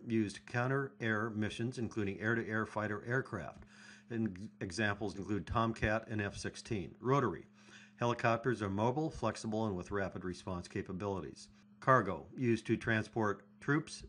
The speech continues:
vehicles, munitions, and supplies. Examples include C one thirty and C one forty-one.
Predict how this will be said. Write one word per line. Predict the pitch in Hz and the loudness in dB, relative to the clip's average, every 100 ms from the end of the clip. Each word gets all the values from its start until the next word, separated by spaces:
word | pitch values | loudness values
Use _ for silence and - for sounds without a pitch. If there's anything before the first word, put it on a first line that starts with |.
| 123 | 0
vehicles, | 127 113 113 101 - - | 0 2 0 -2 -6 -2
munitions, | 113 107 104 104 95 | 2 2 2 -2 -6
and | 85 | -8
supplies. | - - 110 92 67 - - - - - - - 104 | -10 -4 0 0 -2 -8 -10 -20 -20 -20 -20 -12 -8
Examples | 87 101 107 101 107 104 | -4 2 2 2 -2 -2
include | 110 101 110 98 85 | -4 -4 0 -2 0
C | - 117 | 2 4
one | 107 101 | 4 2
thirty | 117 107 110 | 2 2 2
and | 90 | 2
C | 113 | 0
one | 98 95 | 2 -2
forty-one. | - 101 95 90 71 | -2 -2 -2 -4 -8